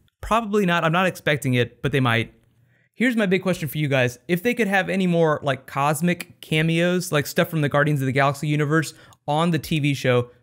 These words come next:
who would you wanna see? Now, now remember, like, they're probably not gonna have Chris Pratt or anyone like that,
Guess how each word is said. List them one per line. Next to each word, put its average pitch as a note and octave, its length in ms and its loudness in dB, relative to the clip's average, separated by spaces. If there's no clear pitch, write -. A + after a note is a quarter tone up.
who G3 160 -2
would G3+ 140 2
you F#3 80 2
wanna D#3+ 220 0
see? A#2 400 -2
Now, D3 180 0
now F3 160 0
remember, F3 460 2
like, C#3+ 240 -4
they're D3+ 100 0
probably F3 260 -2
not F3+ 120 0
gonna F3+ 120 -2
have F3 200 0
Chris E3+ 200 -2
Pratt D3 380 0
or C#3+ 60 0
anyone C#3+ 440 0
like C3 180 0
that, A#2+ 280 -2